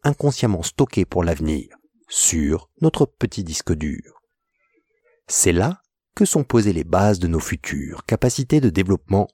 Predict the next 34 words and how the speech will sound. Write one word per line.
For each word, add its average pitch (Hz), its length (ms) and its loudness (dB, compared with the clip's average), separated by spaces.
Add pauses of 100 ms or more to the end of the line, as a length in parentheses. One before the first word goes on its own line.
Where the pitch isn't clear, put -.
(160)
et 160 100 4
d'apprentissage, - 960 -2 (340)
qui - 120 -4
sont 71 200 2
équivalentes 82 640 0
aux 156 60 2
futures - 380 -2
compétences - 580 -2
sociales 82 600 0 (180)
de 139 100 4
chaque - 240 -2
personne. - 580 -4 (1300)
Les 82 280 2
expériences 78 520 -2
douloureuses 101 520 4
vécues 113 320 0
dans 113 100 2
la 82 100 0
petite - 340 -4
enfance 76 600 -2 (140)
ont 156 120 4
déclenché 123 540 0
chez - 140 -4
le 80 120 2
jeune 104 260 0
enfant 98 340 -2 (360)
des 147 140 2
peurs - 580 -4 (180)
ou 85 100 2
une 73 120 -2
résistance 90 720 0
à 90 60 2
d'autres 123 320 2
expériences, 90 880 -2